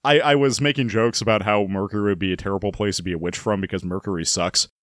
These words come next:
It would be a terrible place to have a colony, though. What are you doing at Mer-, what is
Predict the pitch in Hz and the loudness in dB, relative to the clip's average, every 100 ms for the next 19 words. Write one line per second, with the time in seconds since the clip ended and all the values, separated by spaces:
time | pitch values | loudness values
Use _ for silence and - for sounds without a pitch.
0 | _ 147 180 247 233 202 208 190 170 190 | _ 2 2 4 4 4 4 4 4 2
1 | - 120 143 110 - 127 131 113 95 90 | 0 2 2 0 -4 0 2 2 -2 -4
2 | 87 87 90 113 175 180 135 123 139 139 | -2 -2 0 2 2 2 0 2 4 4
3 | 120 110 123 117 151 160 139 | 2 -2 -4 2 2 2 0